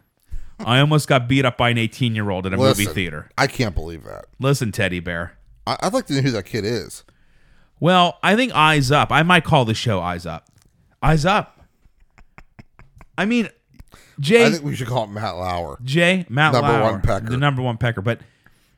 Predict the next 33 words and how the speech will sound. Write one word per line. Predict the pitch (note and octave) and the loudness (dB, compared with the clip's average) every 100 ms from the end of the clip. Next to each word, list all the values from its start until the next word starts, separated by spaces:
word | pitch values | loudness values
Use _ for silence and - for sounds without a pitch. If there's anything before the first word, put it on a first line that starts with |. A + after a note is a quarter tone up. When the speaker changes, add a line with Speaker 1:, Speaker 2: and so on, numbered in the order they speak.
| _ - - - - - - _ _ _ _ C#3+ | _ -20 -20 -20 -20 -20 -20 _ _ _ _ -2
Speaker 1:
Jay, | E3 F#3+ | 0 2
I | F#3+ G3 | 2 2
don't | C4 A#3 | 2 2
know | A3 | 0
how | F3 F3+ | 0 -2
to | C3+ | -2
explain | A2 - E3 G3+ F#3 | -4 -6 -2 0 0
it. | F#2+ - | -2 -4
Like, | C3+ C3+ | -2 -2
you, | - D3 | -2 -4
Speaker 2:
That's | - F3 F#3+ | 0 4 4
Speaker 1:
you're, | - G#2 D3 | 2 -6 -2
you're | F#3 | 0
Speaker 2:
weird. | A#3+ | 2
Speaker 1:
just | G3 F#3+ - | 2 0 -2
standing | - A3+ C#4 B3+ G#3 D#3 | -2 -2 -2 -4 -4 -2
there | D#3+ D3+ D3 - | -2 -2 -2 -2
waiting | C#3 E3+ A#3 C4+ | 2 4 2 -2
to | - F#3+ | -4 -8
see | - G3+ F#3 | -6 -6 -6
Justice | C3+ F3+ F#3+ - F3+ D3+ | -4 0 0 0 -2 -2
League. | C3+ A2+ F#2+ F#2 F#2+ - _ | -2 -2 -2 -4 -8 -18 _
Speaker 2:
And | - F#3+ | 0 0
other | G#3+ C#4+ | 2 0
people | - A#3+ G3+ | 2 0 0
heard | - F3+ F3 | 0 0 0
this. | F2+ B1+ - - - | -4 -12 -14 -16 -4
Speaker 1:
Oh, | B3+ B3+ | -2 0
it | D4 | -2
was | D4 B3 | -2 -2
in | D4 D4 | -4 -4
the | C#4 | 0
open. | C#4+ E4 E4+ F3+ F#3 | 0 0 -4 -6 -8